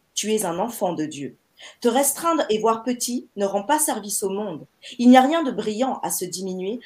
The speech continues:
afin que les autres ne puissent pas se sentir menacés autour de toi. Nous sommes tous nés pour briller, comme des enfants le font. Nous sommes nés pour rendre manifeste la gloire de Dieu qui est en nous.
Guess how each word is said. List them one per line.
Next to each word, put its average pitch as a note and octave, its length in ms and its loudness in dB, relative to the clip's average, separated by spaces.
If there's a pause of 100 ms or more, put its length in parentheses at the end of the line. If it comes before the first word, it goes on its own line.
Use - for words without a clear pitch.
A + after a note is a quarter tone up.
(120)
afin C4+ 220 0
que C4 100 -4
les F#3+ 220 -4
autres B3 140 -4
ne F3+ 80 -4
puissent F3+ 220 -8
pas A#3+ 140 -2
se A#3+ 160 -6
sentir F#3+ 400 -6
menacés F3+ 440 -4
autour D#3+ 260 -8
de D3+ 80 -8
toi. C#3+ 300 -14 (320)
Nous A3 100 2
sommes A3 260 0
tous - 300 -4
nés G3 140 -4
pour F3+ 180 -6
briller, F3 460 -4 (300)
comme B3+ 280 4
des F#3+ 200 -2
enfants F#3 300 -6
le E3 100 -6
font. F3 320 -14 (240)
Nous G#3+ 80 0
sommes A3+ 240 2
nés B3+ 120 2
pour A#3+ 200 -2
rendre E3+ 200 -2
manifeste A3 600 -2
la D#3+ 100 -2
gloire G3+ 320 0
de B3 80 -2
Dieu F#3+ 240 -6
qui A3 180 -8
est G3 120 -8
en F3 100 -4
nous. A3 220 -6